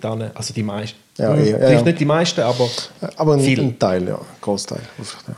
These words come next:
Speaker 1: Und eben so bei Daypartys ist ja eh geil. Ich glaub, das ist jetzt so ein bisschen das grosse, das grosse Ding, wo die Leute sich auch auf etwas freuen,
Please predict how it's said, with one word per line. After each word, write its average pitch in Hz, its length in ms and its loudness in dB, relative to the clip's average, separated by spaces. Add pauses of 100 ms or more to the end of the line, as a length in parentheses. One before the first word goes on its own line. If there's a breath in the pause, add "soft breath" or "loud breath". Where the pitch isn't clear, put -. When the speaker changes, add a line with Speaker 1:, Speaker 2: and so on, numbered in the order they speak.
(140)
Speaker 1:
Und 131 140 0
eben 147 120 4
so 135 160 -4
bei 123 140 -4
Daypartys 127 680 0
ist 123 80 -8
ja 147 100 -4
eh 185 140 -4
geil. 120 440 -6 (800 soft breath)
Ich 127 60 -14
glaub, 127 180 -4
das 160 240 -2
ist 160 120 -4
jetzt 160 200 -4
so 151 100 -2
ein 151 60 0
bisschen 147 180 -2
das 143 220 -8
grosse, 139 600 -6 (1400)
das - 120 -14
grosse 135 320 -6
Ding, 123 240 -4 (260)
wo 120 80 -6
die 131 180 -2
Leute 123 200 -2
sich - 480 -10
auch 123 300 -2
auf 120 140 -8
etwas 120 260 -4
freuen, 131 400 -4